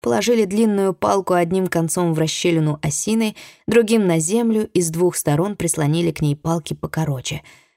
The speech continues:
а затем положили поверх траву и мох. Лика предположила, что спать в такой конструкции должно быть теплее, и, может, это самовнушение,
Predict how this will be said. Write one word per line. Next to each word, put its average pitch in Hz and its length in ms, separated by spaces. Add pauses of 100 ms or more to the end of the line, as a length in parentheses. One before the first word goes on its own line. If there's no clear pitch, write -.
(200)
а 208 40
затем 233 280
положили 180 400
поверх 156 400
траву 143 320
и 160 160
мох. 139 400 (920)
Лика 247 300
предположила, 226 640
что - 160
спать 214 300
в - 40
такой 202 240
конструкции 202 640
должно 196 400
быть 180 160
теплее, 196 560 (720)
и, 226 240
может, 233 280
это 202 200
самовнушение, 175 1120